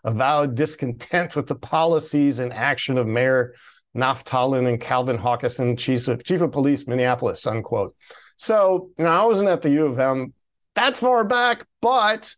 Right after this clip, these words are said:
it just kind of struck home to me how they clearly wanted to warn the F B I about Stark. Didn't matter that he was Jewish, didn't matter that he was, uh,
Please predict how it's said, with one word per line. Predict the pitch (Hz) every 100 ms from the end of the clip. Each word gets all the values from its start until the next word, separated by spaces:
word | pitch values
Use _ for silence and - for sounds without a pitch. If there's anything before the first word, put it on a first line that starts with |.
| _ _ _ _
it | 190
just | 220 226 -
kind | 214 220 208
of | 160
struck | - - 180 -
home | - 180 190 185
to | 180
me | 160 160 151 143 127 - _ _ -
how | - 160 160 151 156 143
they | 160
clearly | 156 202 220 220 190
wanted | 151 143 170 190 190 180 165 151 139 _ -
to | 170
warn | 151 131 151 175 185 185 175
the | 156 147
F | 147 -
B | 156 139
I | 135 143 147
about | 139 131 127 117 -
Stark. | - - - 185 190 180 175 - -
Didn't | 160 139
matter | 135 139 139 135
that | 131
he | 127
was | 120 107 -
Jewish, | 170 160 151 139 127
didn't | - 139 127
matter | 127 123 123 120
that | 117 113
he | 123
was, | 117 120 113 104 - - - - _ -
uh, | 113 113 113 107